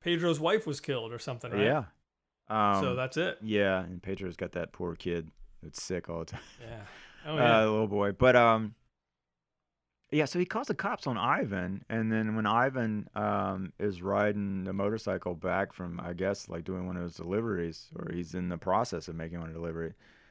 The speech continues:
Speaker 2: the cop tries to pull him over, and Ivan shoots the guy. Um, and then you sort of get, like, this weird, crazy P O V camera shot of, you know, the, the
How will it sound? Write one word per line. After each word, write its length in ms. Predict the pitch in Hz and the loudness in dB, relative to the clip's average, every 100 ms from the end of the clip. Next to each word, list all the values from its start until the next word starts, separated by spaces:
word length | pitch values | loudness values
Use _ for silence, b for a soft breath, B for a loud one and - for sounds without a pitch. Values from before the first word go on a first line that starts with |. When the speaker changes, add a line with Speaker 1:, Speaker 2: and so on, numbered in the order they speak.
| b - | b -20
Speaker 2:
the 60 | |
cop 260 | - 110 113 | -4 -2 -2
tries 280 | - 117 107 | 0 0 0
to 60 | |
pull 240 | - 117 110 | -4 -2 0
him 120 | 107 | 0
over, 420 | 160 185 107 139 - - _ - _ _ _ _ _ _ _ | 0 2 0 -2 -8 -20 _ -20 _ _ _ _ _ _ _
and 160 | 101 104 | -4 2
Ivan 280 | 104 123 123 | 2 2 -4
shoots 320 | - 180 - | -2 -4 -2
the 100 | 92 | -4
guy. 440 | 82 78 71 67 - _ _ _ _ _ _ _ _ | 0 2 2 -2 -6 _ _ _ _ _ _ _ _
Um, 480 | 101 92 90 85 78 - | -6 -4 -2 -4 -8 -8
and 180 | 98 98 | -4 -2
then 160 | 101 | 0
you 80 | 101 | -2
sort 220 | 98 117 | -4 -6
of 80 | 120 | -4
get, 160 | 104 101 | -2 0
like, 140 | 95 | -2
this 180 | 98 - | -4 -6
weird, 320 | 95 101 95 | -2 -2 -2
crazy 420 | - 101 92 92 | 0 0 0 -2
P 180 | 90 110 | -2 0
O 60 | 98 | 0
V 220 | 87 101 | 0 -2
camera 380 | - 104 120 113 | -2 -2 -2 -4
shot 520 | - 104 90 87 - - - | -4 0 0 0 -4 -16 -12
of, 480 | 82 85 85 85 82 107 _ _ | -6 -2 -2 -6 -12 -20 _ _
you 140 | 92 | -10
know, 140 | 82 80 | -8 -6
the, 200 | 82 76 - - 117 - _ _ _ | -6 -8 -14 -20 -20 -20 _ _ _
the 200 | 82 | -14